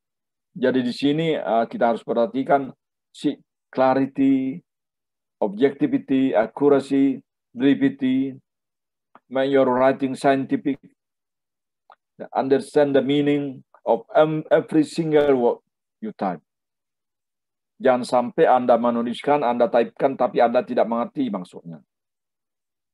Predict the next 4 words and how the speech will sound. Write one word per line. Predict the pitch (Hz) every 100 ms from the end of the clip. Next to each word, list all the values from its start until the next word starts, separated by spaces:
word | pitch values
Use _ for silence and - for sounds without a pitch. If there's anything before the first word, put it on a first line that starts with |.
| _ _ _ _ _ _ _ _ _ _ _ _ _ _ _ _ _ _ _ _ _ _ _ _ _ _ _
Pay | 139 143
attention | 139 156 151 139 160 143
to | - 127
consistency, | 120 117 117 151 143 147 139 127 143 143 131